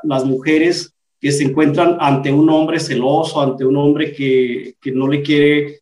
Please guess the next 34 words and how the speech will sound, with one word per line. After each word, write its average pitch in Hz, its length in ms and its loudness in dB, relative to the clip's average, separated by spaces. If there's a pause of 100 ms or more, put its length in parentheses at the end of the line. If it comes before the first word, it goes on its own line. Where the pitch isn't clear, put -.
no 143 120 0
quiere 147 240 0
que 160 100 0
ella 151 320 2
se 135 180 -6
vista 135 320 -4
como 123 240 -2
desea, 147 560 0
que 127 520 -2
le 127 140 -4
prohíbe 127 280 2
las 147 200 0
amistades, 143 960 0 (380)
inclusive 147 560 0
que 156 100 0
le, 131 260 2
que 135 100 -4
le 131 160 2
prohíbe, 135 880 0 (380)
eh, 123 680 -2
la 139 100 -2
manera 147 340 2
de 147 140 2
divertirse 143 600 -2
o 135 40 0
si 127 180 -6
toma 147 240 2
o 151 60 4
no. 147 380 2 (580)
Una 175 180 -2
mujer 156 600 -2 (320)
en 143 120 -4
la 135 60 -2
actualidad 131 680 -2